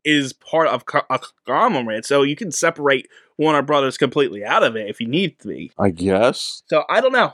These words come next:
Speaker 2: I, I'm s-, I'm s-, again, I'm just skeptical. That's all. I'm just
Speaker 1: Oh, I know.
Speaker 2: skeptical as shit.
Speaker 1: S-,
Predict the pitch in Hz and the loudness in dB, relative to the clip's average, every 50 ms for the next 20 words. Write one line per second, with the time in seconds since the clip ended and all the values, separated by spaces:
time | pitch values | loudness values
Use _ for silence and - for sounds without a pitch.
0 | _ - 120 - - 131 131 123 - - - 139 143 - - - 135 123 107 127 | _ 0 0 2 2 0 0 0 0 2 2 2 0 -2 -2 0 0 0 2 0
1 | 98 87 92 92 101 - - - 85 - - - - 80 _ _ _ - 113 104 | 0 0 -2 -4 -4 -4 0 -2 -2 -2 -2 -10 -12 -12 _ _ _ 0 2 2
2 | - - 95 82 87 - _ _ _ _ - 90 92 95 - - 285 285 311 320 | 2 -2 -6 -6 -8 -10 _ _ _ _ -6 -4 -4 -2 0 2 4 4 4 4
3 | 311 285 - - - - 87 98 95 95 92 - - - 90 87 87 - - - | 2 2 0 0 -2 -4 0 2 2 2 2 2 0 2 2 2 2 0 -4 -8
4 | - - | -8 -8